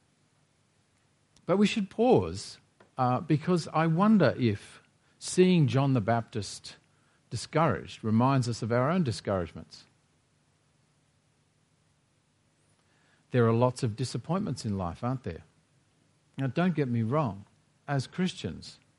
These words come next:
I believe we are much better equipped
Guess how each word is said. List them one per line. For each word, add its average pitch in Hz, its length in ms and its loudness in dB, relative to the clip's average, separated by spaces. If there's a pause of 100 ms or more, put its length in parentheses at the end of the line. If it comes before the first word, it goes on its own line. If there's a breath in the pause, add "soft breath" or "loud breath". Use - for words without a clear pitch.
(640 soft breath)
I 104 100 -4
believe 110 400 0
we 101 120 0
are 101 40 0
much 127 320 -4
better 98 380 0
equipped - 500 -4